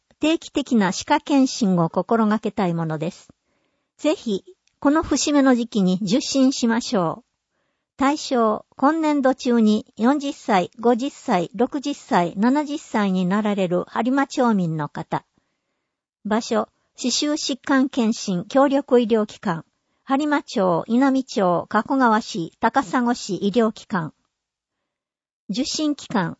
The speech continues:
平成二十九年二月二十八日火曜日まで。内容、歯周疾患検診、ピーエムティーシ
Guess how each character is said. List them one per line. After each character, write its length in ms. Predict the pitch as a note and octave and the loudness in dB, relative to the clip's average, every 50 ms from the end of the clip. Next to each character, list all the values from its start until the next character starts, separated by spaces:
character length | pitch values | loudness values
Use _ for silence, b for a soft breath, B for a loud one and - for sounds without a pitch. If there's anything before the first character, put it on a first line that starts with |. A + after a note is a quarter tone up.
| _ _ _ | _ _ _
平 220 | _ C4+ D#4 D#4+ E4+ | _ -2 -2 -2 -4
成 460 | - - D#4+ C#4 C4+ B3+ B3 B3 A#3+ | -6 -2 2 4 4 6 4 2 0
二 200 | A3 B3 D#4+ D#4+ | -2 -4 -4 -2
十 200 | E4 C#4+ B3 G#3+ - | 0 0 0 0 0
九 140 | - - | -2 -2
年 280 | G3+ G3 G3 F#3+ F#3 - | 0 2 0 0 -2 -4
二 160 | - G#3 A#3 B3 | -2 0 2 2
月 320 | C4+ C#4 - - - B3 | 2 0 -2 -2 -2 0
二 160 | A#3+ B3+ B3 | 0 0 0
十 180 | G#3+ G#3 F#3 F3 | 0 0 -2 -2
八 300 | F#3 F3+ - - G3+ F#3 | -2 -4 -6 -6 -6 -4
日 320 | F3+ F3+ - - F3 - | -4 -4 -4 -6 -8 -8
火 200 | - - A#3+ B3 | -4 -2 -2 0
曜 160 | C#4+ C4 A3+ | 2 2 0
日 140 | F3+ D#3+ D3+ | 0 -2 -4
ま 140 | D3+ C#3+ C#3 | -4 -6 -8
で。 180 | C#3 - - - _ _ _ _ _ _ _ _ _ _ _ _ _ _ _ _ _ _ _ - | -10 -12 -16 -18 _ _ _ _ _ _ _ _ _ _ _ _ _ _ _ _ _ _ _ -2
内 340 | G3 A3 A#3+ C4 C4 B3+ | 0 2 2 2 2 4
容、 380 | A#3+ A3+ A3 G#3+ G3 - - - _ _ _ _ | 4 4 4 4 2 0 -2 -8 _ _ _ _
歯 180 | _ - - B3+ | _ -8 -6 -6
周 220 | - - D#4 D#4 | -4 -2 -2 -2
疾 220 | D#4 - - D4 B3 - | -2 -2 -4 -6 -6 -4
患 260 | - C#4 C4 C4 C4+ - | -2 2 2 2 2 2
検 280 | - B3+ A3 G3 G3+ | 0 0 0 0 0
診、 400 | - - - F#3 E3 D#3+ - - _ _ _ _ _ _ _ _ _ _ _ | -2 -4 -6 -6 -6 -6 -8 -12 _ _ _ _ _ _ _ _ _ _ _
ピ 220 | C4 C#4+ D#4 D#4 | -2 0 2 2
ー 40 | D4 | 2
エ 80 | D4 C#4+ | 2 2
ム 180 | C4+ C4+ B3+ | 2 2 0
テ 140 | - - B3 | 0 0 0
ィ 80 | A#3+ A#3 | 0 0
ー 40 | - | -2
シ 440 | - - - F#3+ F3+ D#3+ D3+ - | -4 -6 -6 -4 -4 -4 -4 -8